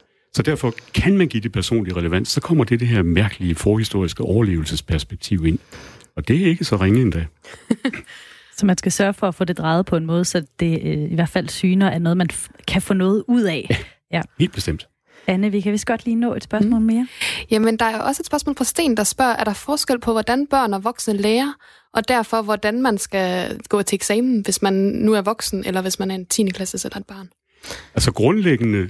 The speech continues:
Speaker 1: lærer vi, uanset alder, på den måde, jeg beskrev før.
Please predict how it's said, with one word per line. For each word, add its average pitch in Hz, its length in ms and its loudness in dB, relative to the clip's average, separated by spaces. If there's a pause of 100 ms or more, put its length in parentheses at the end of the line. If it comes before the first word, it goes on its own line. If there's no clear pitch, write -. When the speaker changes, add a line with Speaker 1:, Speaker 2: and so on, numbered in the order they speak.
Speaker 1:
lærer 104 460 2
vi, 92 360 0
uanset 123 420 2
alder, 104 280 -2 (240)
på - 60 0
den 101 180 2
måde, 98 200 2
jeg 98 80 2
beskrev - 360 -2
før. 90 280 -2